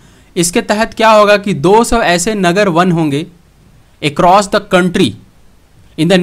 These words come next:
next five year उनको डेवलप किया जाएगा। इस स्कीम के तहत क्या है, उसके बारे में जानते हैं। देखिए, सबसे पहले हम ये जानें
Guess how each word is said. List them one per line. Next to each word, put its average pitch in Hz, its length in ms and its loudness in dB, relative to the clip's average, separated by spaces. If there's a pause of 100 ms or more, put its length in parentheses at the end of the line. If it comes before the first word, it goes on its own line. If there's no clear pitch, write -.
next 226 280 -4
five 208 300 2
year 151 280 2 (340)
उनको 175 260 0
डेवलप 151 520 0
किया 185 160 2
जाएगा। 180 240 0
इस 165 240 -2
स्कीम 190 340 -6
के 190 120 -6
तहत 180 400 -6
क्या 139 160 0
है, 185 340 -2 (560)
उसके 147 240 -8
बारे 131 300 -2
में 190 180 -4 (1040)
जानते 131 420 -2
हैं। 98 240 -6 (580)
देखिए, 143 260 -4
सबसे 156 280 -6
पहले 175 280 0
हम 170 460 -4
ये 151 240 2
जानें 160 380 0